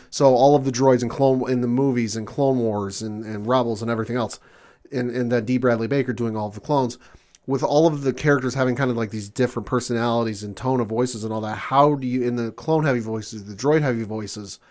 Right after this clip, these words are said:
you know, how do you make the jump between one to the next if you're talking at the same time?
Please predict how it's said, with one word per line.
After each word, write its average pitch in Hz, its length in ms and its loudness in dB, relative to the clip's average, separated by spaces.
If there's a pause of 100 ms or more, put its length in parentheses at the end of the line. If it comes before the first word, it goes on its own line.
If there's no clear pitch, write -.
(440)
you 135 100 -2
know, 120 260 0 (220)
how 151 460 6
do 139 140 0
you 120 680 -2 (160)
make 127 360 -2
the 120 100 -2
jump 120 320 0
between 117 460 -4
one 120 240 0
to 113 80 -12
the 110 100 -6
next 123 260 0
if 107 140 -10
you're 110 220 -6
talking 120 380 -4
at 107 100 -8
the 104 80 -12
same 101 220 -6
time? 120 280 -4